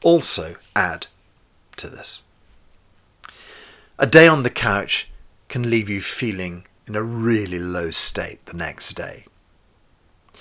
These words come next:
The less obvious detractors, or the least obvious detractors,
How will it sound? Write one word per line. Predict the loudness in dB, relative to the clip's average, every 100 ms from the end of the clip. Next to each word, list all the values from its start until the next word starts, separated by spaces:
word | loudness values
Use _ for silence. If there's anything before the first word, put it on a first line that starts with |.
| -18 -16 -18 -4
The | 6
less | 8 8 6
obvious | 4 2 -2 -2 -4
detractors, | -6 -8 -10 -12 -14 -14 -10 -8 -8 -12
or | -12
the | -8
least | -6 -4 -4 -2 -2 -4 -8
obvious | -10 -12 -12 -10
detractors, | -8 -8 -10 -14 -18 -8 -8